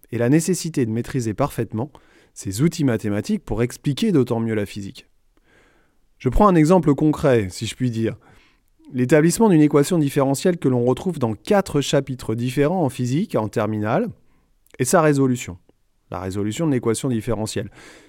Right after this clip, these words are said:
Ces notions sont d'autant plus accessibles aux élèves, explicables, compréhensibles, si je fais l'analogie avec les maths. Depuis que j'enseigne, j'ai toujours utilisé la même méthode, parfois un peu bancale et mal comprise par les élèves, consistant à rester sur des notions de physique entre guillemets pures,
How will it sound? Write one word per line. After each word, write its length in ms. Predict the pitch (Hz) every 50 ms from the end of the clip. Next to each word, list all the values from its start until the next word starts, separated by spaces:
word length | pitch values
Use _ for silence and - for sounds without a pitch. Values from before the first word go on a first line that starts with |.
| _ _
Ces 180 | - - - 135
notions 400 | 143 165 175 170 - 190 175 165
sont 220 | - - 127 113 107
d'autant 480 | 113 117 113 113 156 160 160 175 156
plus 160 | 143 147 123 120
accessibles 500 | 113 104 - 147 139 - - 151 123 120
aux 60 | 110
élèves, 420 | 104 131 160 214 240 233 165 - - _ _ _ _ _ _ _ -
explicables, 720 | 117 90 - - - 160 165 - 240 220 220 180 117 104
compréhensibles, 800 | - - 151 143 - 156 143 139 143 - - 262 262 196 120 - - _ _ _ _ _ _ _
si 160 | - - - 123
je 80 | -
fais 100 | - 190
l'analogie 480 | 175 143 127 120 110 110 113 117 147 156
avec 240 | 131 110 107 - 113
les 80 | 113
maths. 320 | 104 98 98 - - - _ - - _ _ _ _ _ _ _ _ _ _ - _ _ _ _ _ -
Depuis 240 | 113 113 - - 107
que 60 | 98
j'enseigne, 560 | 120 117 113 - - 190 220 254 202 117 104 - _ _ _ _ _ _ _ _ _ _ _
j'ai 140 | - 117
toujours 240 | 117 143 190 233 220
utilisé 340 | 180 - 175 156 151 170 185
la 80 | 170 147
même 160 | 143 139 143
méthode, 400 | 143 147 147 143 - 127 110 101
parfois 320 | - 107 104 - - 127
un 80 | 120 113
peu 100 | 120 117
bancale 640 | 117 127 135 143 135 - 151 151 175 202 214 180
et 60 | 131
mal 200 | 120 123 135 147
comprise 380 | 139 - 151 139 - 151 143 -
par 140 | - 117 104
les 180 | 104 107 107
élèves, 200 | 135 175 202 196
consistant 520 | - - 139 - - 160 156 - - 135 117
à 160 | 107 104 104
rester 380 | 120 139 143 - - 165 151 139
sur 180 | - 131 110
des 80 | 107 107
notions 340 | 110 117 123 123 - 139 127
de 60 | 123
physique 400 | 127 - 131 131 139 139 123 -
entre 240 | 104 101 - 120 110
guillemets 320 | 113 117 113 110 107 104
pures, 460 | - - - 139 156 190 202 139 -